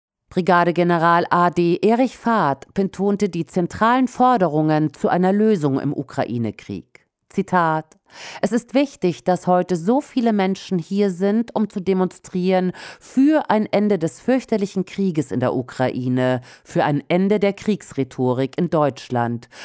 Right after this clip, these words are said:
für einen Ausstieg aus der Gewaltspirale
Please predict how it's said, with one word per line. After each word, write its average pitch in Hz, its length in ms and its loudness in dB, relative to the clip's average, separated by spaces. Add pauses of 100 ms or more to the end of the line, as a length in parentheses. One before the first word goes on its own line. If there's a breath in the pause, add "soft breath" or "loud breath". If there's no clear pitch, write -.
(100)
für - 220 -4
einen 151 300 0 (100)
Ausstieg 208 680 0
aus 156 160 -2
der 175 140 0
Gewaltspirale 156 1200 0